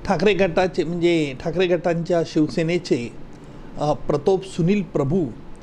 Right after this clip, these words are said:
यांनी सर्वोच्च न्यायालयात जी याचिका दाखल केलेली आहे की विधानसभेच्या स्पीकरने जो सोळा आमदारांच्या अपात्रतेचा विषय आहे, या संदर्भात त्वरित निर्णय घेतला पाहिजे किंवा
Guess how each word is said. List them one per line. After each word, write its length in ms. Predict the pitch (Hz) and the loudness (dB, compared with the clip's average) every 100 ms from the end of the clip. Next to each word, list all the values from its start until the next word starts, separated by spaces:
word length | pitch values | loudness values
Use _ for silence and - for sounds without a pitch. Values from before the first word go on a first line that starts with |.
| - - - - - | -16 -16 -14 -10 0
यांनी 460 | 165 165 185 202 202 - - | 2 4 4 4 2 0 -2
सर्वोच्च 400 | 180 165 185 - | 2 4 4 4
न्यायालयात 380 | 190 170 165 170 | 2 2 2 2
जी 200 | 156 165 | 2 2
याचिका 420 | 139 131 190 190 | 2 0 0 2
दाखल 300 | 175 127 151 | 2 0 0
केलेली 420 | 139 143 135 135 | 0 0 -2 0
आहे 280 | 120 113 165 262 - - - - - - - - | -2 -4 -6 -8 -10 -16 -16 -16 -14 -14 -14 -2
की 380 | 196 208 208 208 - | 2 4 2 0 -2
विधानसभेच्या 840 | 165 190 220 214 214 196 196 214 | 0 2 2 2 2 2 2 2
स्पीकरने 800 | 196 - 160 151 180 185 190 190 - - - - - - 147 | -2 -2 -2 2 2 2 -2 -4 -8 -20 -20 -20 -18 -10 -2
जो 100 | 170 | 0
सोळा 280 | 175 180 208 | 2 4 4
आमदारांच्या 600 | 208 196 185 185 180 202 | 2 2 2 2 0 -2
अपात्रतेचा 680 | 151 - 165 190 202 226 240 | 0 -2 -2 -2 -6 -2 0
विषय 320 | 202 165 - | 0 -2 -2
आहे, 400 | 151 131 120 143 - - - - - - | -2 -2 -6 -8 -8 -12 -12 -12 -10 -2
या 180 | 160 208 | 2 2
संदर्भात 480 | 208 185 175 175 190 | 0 -2 0 2 0
त्वरित 440 | 190 - 180 190 240 | -2 -2 0 0 0
निर्णय 280 | 202 185 185 | -2 0 -2
घेतला 320 | 156 147 156 | -2 -2 0
पाहिजे 380 | 151 135 131 156 - - - - - - | 0 -2 -4 -8 -10 -14 -14 -14 -16 0
किंवा 380 | 240 277 220 135 | 4 4 4 0